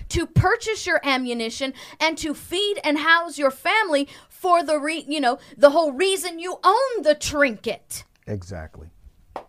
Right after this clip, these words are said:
Speaker 2: That's what I was gonna say. What's, what's the purpose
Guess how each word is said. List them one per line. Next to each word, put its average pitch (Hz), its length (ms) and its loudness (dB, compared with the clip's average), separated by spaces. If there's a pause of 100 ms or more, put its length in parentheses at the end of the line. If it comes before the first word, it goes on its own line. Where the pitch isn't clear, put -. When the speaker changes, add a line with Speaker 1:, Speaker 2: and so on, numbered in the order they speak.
(140)
Speaker 2:
That's 117 240 -6
what 131 140 2
I - 20 4
was 135 140 0
gonna 151 160 0
say. 208 220 -4
What's, 123 360 0
what's 151 300 4
the 160 140 2
purpose - 600 -6